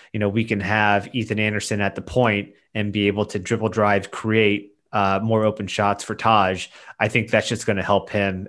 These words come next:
and, and have him thrive in this offense. And I thought we saw a lot of that against Cal, and I hope we see more of it. And then just touching on Evan Mobley, I mean, he just had a monster game. And whether it was, you know, just continuing to crash the boards,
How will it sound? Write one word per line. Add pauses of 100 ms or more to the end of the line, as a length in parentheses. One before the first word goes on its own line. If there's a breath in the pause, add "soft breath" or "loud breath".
and,
and
have
him
thrive
in
this
offense.
And
I
thought
we
saw (320 loud breath)
a
lot
of
that
against
Cal,
and
I
hope
we
see
more
of
it. (340 loud breath)
And
then
just
touching
on
Evan
Mobley, (420 loud breath)
I
mean, (800)
he
just
had
a
monster
game. (120)
And (260 soft breath)
whether
it
was,
you
know,
just
continuing
to
crash
the
boards,